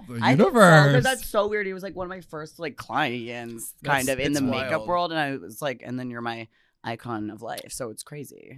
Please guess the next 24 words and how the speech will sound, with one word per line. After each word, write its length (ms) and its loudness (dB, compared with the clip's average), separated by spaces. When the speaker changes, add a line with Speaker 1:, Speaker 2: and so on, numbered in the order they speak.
Speaker 3:
Aw, 40 -18
Speaker 2:
I 540 -12
Speaker 3:
that's 80 -2
really 20 -2
Speaker 2:
know. 160 -2
Speaker 3:
sweet. 360 -10
Speaker 2:
But 400 6
when 300 0
you 100 4
were 160 4
on 380 4
Idol, 580 -4
like 160 -4
I 60 -4
was 140 -6
saying, 140 -10
it's, 120 -10
like, 160 -10
was 200 -6
such 220 -6
a 60 -6
different 460 -8
time 600 -4
Speaker 3:
Yeah. 260 -4